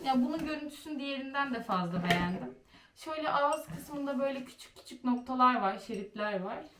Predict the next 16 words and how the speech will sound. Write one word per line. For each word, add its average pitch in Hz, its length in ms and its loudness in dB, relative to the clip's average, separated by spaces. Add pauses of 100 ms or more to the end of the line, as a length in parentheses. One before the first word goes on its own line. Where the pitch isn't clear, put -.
(640)
Çok 302 220 -6
zarif, 277 440 0
bir 247 100 -4
de 262 120 -2
böyle 254 300 2
nostalji 247 880 4
gibi 185 240 -2
duruyor 175 340 0
biraz. 180 260 -2
Eski 220 360 -6
zaman 208 380 0 (240)
hani 226 200 -2
bu 220 120 -4
babaannelerimizin, 214 760 -2
annelerimizin 208 800 -4
elindeki 214 520 -8